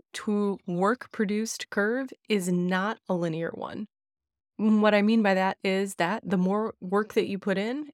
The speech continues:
it's not necessarily going to lead to more and more achievement. You can work seventeen hours on a piece of writing,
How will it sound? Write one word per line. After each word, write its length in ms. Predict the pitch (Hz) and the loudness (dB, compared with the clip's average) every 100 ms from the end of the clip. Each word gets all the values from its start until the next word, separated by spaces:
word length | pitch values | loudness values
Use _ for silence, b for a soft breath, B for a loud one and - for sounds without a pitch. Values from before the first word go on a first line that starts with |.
| - | -10
it's 200 | 220 - | -6 0
not 180 | 233 | 0
necessarily 640 | 208 214 208 - 185 202 254 | 0 -4 -4 -4 -4 -2 -2
going 220 | 214 208 | 0 0
to 80 | 185 | -2
lead 400 | 185 214 214 185 | -4 -6 -8 -10
to 140 | - | -4
more 220 | 208 196 185 | -2 0 2
and 100 | 185 | 0
more 180 | 170 | -2
achievement. 480 | 147 - - - - - _ _ _ | -4 -6 -8 -8 -12 -14 _ _ _
You 280 | - 175 196 | -4 -2 -2
can 420 | - 190 196 269 - | 0 0 0 -2 -4
work 260 | 185 175 - | -4 -6 -4
seventeen 600 | - 226 269 233 180 175 | 0 2 2 0 0 0
hours 560 | 214 208 - 220 226 - | 0 -2 -2 -6 -6 -6
on 460 | 196 175 170 175 185 - | -4 -2 -2 -4 -4 -4
a 320 | 196 175 170 | 0 0 -2
piece 460 | - - 185 180 - | -4 -6 -4 -4 -4
of 280 | 180 165 165 | -2 -2 -2
writing, 500 | 160 143 - 190 | -4 -4 -4 -6